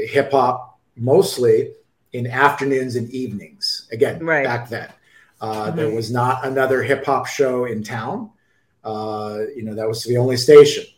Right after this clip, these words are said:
Speaker 1: And there wasn't, and also in those days, there, there wasn't a lot of song sharing. So t-, in today's standards, we're filming this in the very end of twenty twenty-one. You know, you might hear The Weeknd on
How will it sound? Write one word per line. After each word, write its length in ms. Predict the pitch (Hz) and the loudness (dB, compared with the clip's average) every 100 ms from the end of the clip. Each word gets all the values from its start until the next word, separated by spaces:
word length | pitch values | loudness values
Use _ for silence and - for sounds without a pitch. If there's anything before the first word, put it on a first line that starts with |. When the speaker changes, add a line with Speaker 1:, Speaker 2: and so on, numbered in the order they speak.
| _ _ 113 | _ _ -6
Speaker 1:
And 100 | 120 | -2
there 140 | 123 | 2
wasn't, 420 | 139 175 226 - | 4 4 4 2
and 120 | 143 | -2
also 400 | 135 165 170 233 | -2 -2 6 8
in 80 | 202 | 10
those 240 | 175 165 165 | 8 2 4
days, 300 | 160 156 151 | 4 4 6
there, 200 | 143 143 | 6 6
there 120 | 135 | 2
wasn't 280 | 139 156 175 | 2 0 0
a 60 | |
lot 200 | 156 151 | 0 2
of 120 | 151 - | 2 -2
song 440 | - 139 147 147 | -4 -2 0 -2
sharing. 460 | 147 131 104 95 - _ _ _ _ | -4 -4 -4 -8 -18 _ _ _ _
So 260 | - 135 127 | -2 0 0
t-, 220 | 127 175 | -4 -4
in 120 | 135 | -4
today's 440 | 123 143 185 208 - | 0 6 8 8 6
standards, 460 | 151 135 127 131 | 2 4 2 0
we're 140 | 131 127 | -2 0
filming 360 | 139 127 123 | 0 0 0
this 240 | 120 117 120 | -2 -4 -6
in 240 | 110 110 - | -8 -10 -12
the 140 | 123 110 | -10 -10
very 420 | 107 131 127 123 _ _ _ _ - | -4 -2 -2 -4 _ _ _ _ -8
end 320 | 135 135 117 | -4 -4 -4
of 140 | 117 | -6
twenty 260 | - 139 123 | -6 -8 -8
twenty-one. 540 | 120 131 117 143 147 - - _ _ _ _ - | -8 -8 -6 -4 -6 -8 -20 _ _ _ _ -6
You 80 | 156 | 0
know, 60 | |
you 200 | 143 156 | 2 2
might 260 | 185 170 151 | 2 2 2
hear 600 | 165 160 151 147 - - _ | 2 6 8 6 2 -14 _
The 100 | - | -4
Weeknd 800 | 127 147 170 160 139 131 127 127 | -2 0 0 4 4 2 -2 -8
on 580 | 127 131 127 123 120 120 | -8 -8 -6 -6 -8 -10